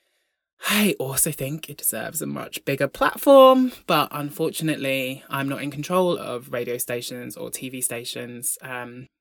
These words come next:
I'm not a producer. I'm not a well-connected person. I don't know whether you know this, 'cause I very rarely mention it, but I grew up in Devon, in the largest village in Devon called Braunton.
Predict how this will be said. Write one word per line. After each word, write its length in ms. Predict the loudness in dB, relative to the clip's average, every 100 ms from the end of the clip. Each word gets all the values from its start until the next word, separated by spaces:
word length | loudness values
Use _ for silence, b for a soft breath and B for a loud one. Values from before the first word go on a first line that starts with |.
| _
I'm 160 | -8 -4
not 140 | -4
a 40 | -4
producer. 420 | -6 -6 -4 -4
I'm 380 | -6 -8 -8 -8
not 200 | -8 -8
a 60 | -8
well-connected 680 | -6 -6 -6 -12 -12 -12
person. 600 | -10 -6 -4 -6 -8 -14 -18 -12
I 80 | -4
don't 260 | -4 -4 -8
know 200 | -8 -6
whether 140 | -4 -6
you 140 | -8
know 200 | -6 -6
this, 300 | -6 -6 -8
'cause 280 | -8 -8 -6
I 140 | -8
very 340 | -10 -6 -6 -6
rarely 320 | -6 -8 -8
mention 340 | -10 -10 -10
it, 140 | -12 -16 -14
but 220 | -14 -14 _ _ _ _
I 60 | -8
grew 140 | -4
up 100 | -4
in 220 | -4 -8 -10 -10
Devon, 500 | -6 -4 -2 -2 -4
in 500 | -6 -8 -10 -12 -12
the 80 | -12
largest 440 | -10 -10 -10 -8
village 360 | -6 -6 -8 -10
in 80 |
Devon 400 | -10 -10 -8 -8
called 260 | -8 -10 -10
Braunton. 580 | -10 -8 -4 -4 -6